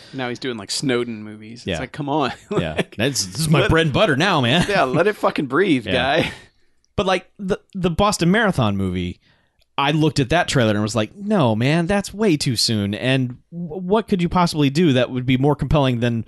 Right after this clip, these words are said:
Speaker 2: that twelve hours of news footage
Speaker 1: Mm-hmm.
Speaker 2: of just watching that from start to finish?" But then, you know, I watched Deepwater, Deepwater Horizon and was like, "Oh, shit, this is a respectfully done educational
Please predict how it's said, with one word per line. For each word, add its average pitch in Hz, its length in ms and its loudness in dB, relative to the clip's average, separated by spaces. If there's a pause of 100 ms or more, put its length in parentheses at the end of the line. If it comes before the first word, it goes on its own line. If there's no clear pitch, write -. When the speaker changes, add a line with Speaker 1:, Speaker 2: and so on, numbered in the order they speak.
(400)
Speaker 2:
that 139 380 -2
twelve 160 360 2
hours 135 320 4
of 110 120 -2
news 147 360 4
footage 123 640 0
Speaker 1:
Mm-hmm. 113 100 -6
Speaker 2:
of 120 160 0
just 123 240 -2
watching 127 460 0
that 123 200 0
from 117 220 -4
start 127 240 0
to - 40 -20
finish?" 147 440 -2 (560)
But 180 200 2
then, 170 400 2
you 170 120 0
know, 117 280 4
I 135 120 2
watched 139 240 2
Deepwater, 131 480 2 (100)
Deepwater 131 360 2
Horizon 156 360 2
and 123 60 0
was 120 80 -2
like, 120 180 0 (340)
"Oh, 359 100 2
shit, - 380 0 (120)
this 220 240 0
is 180 340 -2 (420)
a 175 100 2
respectfully 180 640 0
done 156 540 2 (720)
educational 151 960 2